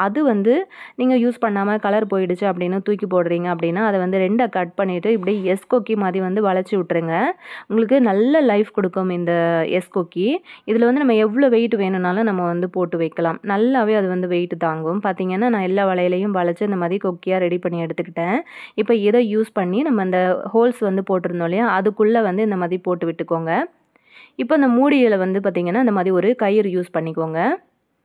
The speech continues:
நான் இன்னைக்கு ஷூவோட நாட் தான் வந்து யூஸ் பண்ணியிருக்கேன், நல்லா ஸ்ட்ராங்கா இருக்கும் அப்படிங்கிறதுக்காக. இப்போ தேவையான அளவுக்கு மட்டும் விட்டுட்டு மிச்சத்தை நம்ம வந்து கட் பண்ணி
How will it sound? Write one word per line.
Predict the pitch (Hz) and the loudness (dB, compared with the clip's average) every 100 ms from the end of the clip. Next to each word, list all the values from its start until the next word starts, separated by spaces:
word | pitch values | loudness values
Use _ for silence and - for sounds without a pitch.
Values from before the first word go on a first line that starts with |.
| _ _ _ _ _ _ _ _ _ _ _ _ _ | _ _ _ _ _ _ _ _ _ _ _ _ _
நான் | 240 | 0
இன்னைக்கு | 240 214 240 240 | 0 2 2 2
ஷூவோட | 254 247 214 196 | 2 2 2 2
நாட் | 185 185 196 | 0 -2 -2
தான் | 196 | -2
வந்து | 180 180 | 0 -2
யூஸ் | 180 | -2
பண்ணியிருக்கேன், | 165 160 156 - 202 339 381 | -4 -4 -6 -4 -2 -2 -2
நல்லா | 185 190 185 | -2 -2 -2
ஸ்ட்ராங்கா | - 180 185 190 | -2 -2 0 0
இருக்கும் | 175 175 170 | 0 -2 -4
அப்படிங்கிறதுக்காக. | 170 165 160 156 165 156 170 285 - - - 226 | -4 -4 -4 -4 -4 -2 -2 -2 -6 -18 -12 -8
இப்போ | 247 311 262 | -2 0 4
தேவையான | 254 269 240 202 | 4 4 2 2
அளவுக்கு | 196 190 196 | 0 0 -4
மட்டும் | 180 208 190 | -2 0 0
விட்டுட்டு | 185 180 320 | -2 -2 -2
மிச்சத்தை | 233 226 220 | 0 0 0
நம்ம | 190 180 | 0 -2
வந்து | 180 180 | -2 -2
கட் | 170 185 | -4 -4
பண்ணி | 175 | -2